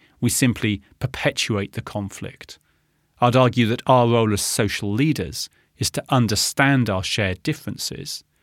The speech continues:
and to develop our skills as negotiators to help us find a common and shared view, to help everybody to win something,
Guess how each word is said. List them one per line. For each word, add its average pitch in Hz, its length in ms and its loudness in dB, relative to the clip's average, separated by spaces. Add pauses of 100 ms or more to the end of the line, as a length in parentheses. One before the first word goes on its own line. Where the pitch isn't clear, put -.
(300)
and 117 140 0
to - 100 -2
develop 110 420 0
our 101 140 0
skills 107 720 -2 (220)
as - 160 -2
negotiators 104 1000 -2 (400)
to - 120 -2
help 127 260 2
us 120 140 -2
find 117 480 -2 (200)
a - 60 -12
common 117 640 0 (260)
and 123 240 2
shared 101 520 0
view, 95 340 -10 (500)
to - 80 -6
help 120 300 2 (260)
everybody 143 460 4
to 104 180 -4
win 110 240 0
something, - 840 -6